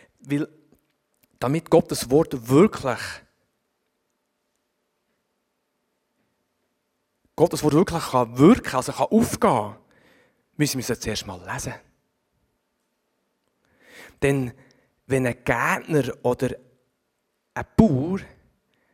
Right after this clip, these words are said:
den schönen Sack Saatgut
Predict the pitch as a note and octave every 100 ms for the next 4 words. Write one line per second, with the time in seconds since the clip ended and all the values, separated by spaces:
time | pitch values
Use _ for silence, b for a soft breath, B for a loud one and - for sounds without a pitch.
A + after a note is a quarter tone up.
0 | _ _ _ - C3 B2+ C#3+ D3+ F3+ D#3+
1 | C3+ - C#3+ - - - - - _ _
2 | _ _ _ _ _ _ _ _ - C3
3 | D3+ G3 - G#2+ A2 -